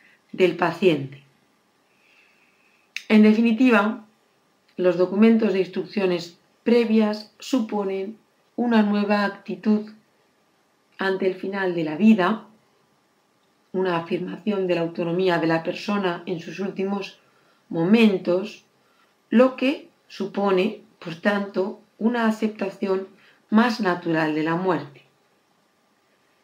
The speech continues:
Desde esta perspectiva, nuestra sociedad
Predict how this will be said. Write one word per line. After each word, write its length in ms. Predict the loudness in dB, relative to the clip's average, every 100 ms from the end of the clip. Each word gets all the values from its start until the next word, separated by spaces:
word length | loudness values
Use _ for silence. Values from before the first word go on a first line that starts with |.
| _ _
Desde 300 | -2 -2 0
esta 320 | -4 -2 -2
perspectiva, 840 | -2 -4 -6 -6 2 2 2 -4 -12 _ _ _ _ _ _ _ _ -8
nuestra 500 | -6 -6 -6 -4 -4
sociedad 840 | -4 -4 -4 -4 0 2 2 -2